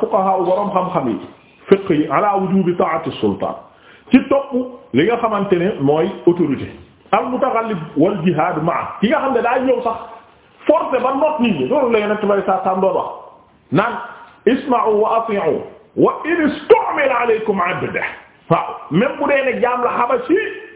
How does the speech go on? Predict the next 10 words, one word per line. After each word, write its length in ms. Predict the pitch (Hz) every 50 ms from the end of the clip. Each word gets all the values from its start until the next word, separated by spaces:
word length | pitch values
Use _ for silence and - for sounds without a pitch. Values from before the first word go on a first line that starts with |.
| - - _ _ _ _ _ _ -
ra'suhu 880 | 175 - - - - - 262 247 214 226 226 220 214 185 - - - - - - - - _
zabiba 580 | 127 135 165 - - 277 269 262 233 175 208 - - - - - - - - - - - - - - _ _ _ _ _ _ _ _ _
loolu 420 | 113 143 196 254 311 320 320 294 214
sax, 140 | - - - - - - - - - - - - - - - - -
euh, 200 | - - 170 165 -
topp 240 | 254 277 269 - 262 214
leen 160 | 202 196 240 - - - - - - - - - - - _ -
te 60 | 156
ngeen 220 | 156 180 214 254
topp, 160 | - 392 415